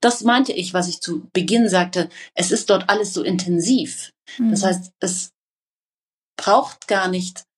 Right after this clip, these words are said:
Speaker 1: so viel Recherche, um eine Geschichte zu finden. Du musst einfach vor die Tür gehen und kannst eigentlich anfangen zu drehen.
Speaker 2: Wie kannst du denn diese Geschichten erzählen, ohne dass du zum einen die Leute in Gefahr bringst, die, die ihre Geschichte erzählen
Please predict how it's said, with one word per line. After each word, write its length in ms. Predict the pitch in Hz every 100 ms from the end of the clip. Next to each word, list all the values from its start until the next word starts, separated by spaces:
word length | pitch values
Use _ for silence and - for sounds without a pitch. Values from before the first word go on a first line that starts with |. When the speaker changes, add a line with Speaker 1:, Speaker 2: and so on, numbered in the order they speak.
| _ _
Speaker 1:
so 240 | - 196 202
viel 400 | - 185 180 170
Recherche, 800 | 175 160 - 285 339 - 170 139
um 140 | 170
eine 180 | 165 170
Geschichte 400 | 156 - - 185
zu 120 | 180
finden. 260 | 180 170 -
Du 120 | 196
musst 260 | 202 196 180
einfach 240 | 180 180
vor 140 | 180
die 140 | 160 156
Tür 260 | - 208
gehen 220 | 180 165 170
und 140 | 180
kannst 300 | 175 170 -
eigentlich 360 | 170 180 180 -
anfangen 360 | 170 170 165
zu 100 | -
drehen. 360 | - 156 143 135 _ _ _ _ _ _ -
Speaker 2:
Wie 120 | 220
kannst 320 | 220 233 262 -
du 80 |
denn 180 | 226 214
diese 260 | 214 214 208
Geschichten 520 | 220 - 233 - 233
erzählen, 520 | 220 - - 226 220
ohne 240 | - 233 220
dass 200 | 220 -
du 120 | 220
zum 240 | - 214
einen 320 | - 208 214
die 140 | 214 220
Leute 320 | 226 233 247
in 100 | 233
Gefahr 360 | 220 - 220 220
bringst, 440 | - 226 220 -
die, 100 | 226
die 180 | 233 262
ihre 180 | 262 254
Geschichte 520 | 247 - 262 - -
erzählen 540 | 247 - 240 247 240